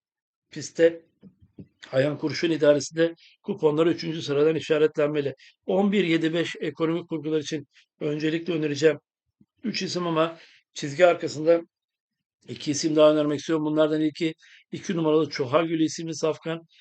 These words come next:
Bir Fatiha temsilcisi yarış hayatının ilk starttaki altıncılığından ardından, e, artan kondisyonuyla bugün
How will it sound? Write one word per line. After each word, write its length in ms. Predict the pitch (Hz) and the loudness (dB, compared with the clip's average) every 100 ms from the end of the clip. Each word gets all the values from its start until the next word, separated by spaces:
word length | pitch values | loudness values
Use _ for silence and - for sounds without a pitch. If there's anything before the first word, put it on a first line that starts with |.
| _ _ 160 | _ _ -8
Bir 140 | 147 | -8
Fatiha 680 | - 165 165 170 175 170 - | -4 -4 -2 -2 -2 -4 -8
temsilcisi 840 | 170 165 180 160 165 - 180 - _ _ - | -10 -8 -8 -8 -8 -6 -6 -8 _ _ -6
yarış 260 | 196 165 190 | -4 -4 -4
hayatının 300 | 175 180 185 | -4 -4 -6
ilk 140 | 170 | -6
starttaki 500 | - 175 160 165 180 | -4 -4 -4 -6 -4
altıncılığından 1040 | 165 160 170 151 165 170 165 - - 180 | -4 -4 -8 -8 -6 -4 -6 -8 -8 -4
ardından, 540 | 165 151 151 160 170 170 _ _ _ 180 | 0 -2 -2 -2 -4 -6 _ _ _ -6
e, 580 | 147 156 143 151 156 | -4 -2 -4 -4 -6
artan 480 | - 160 147 170 165 | -4 -4 -2 -2 -4
kondisyonuyla 720 | 160 151 156 139 165 156 151 | -2 -4 -4 -6 -6 0 0
bugün 320 | 147 156 165 | 0 -4 -6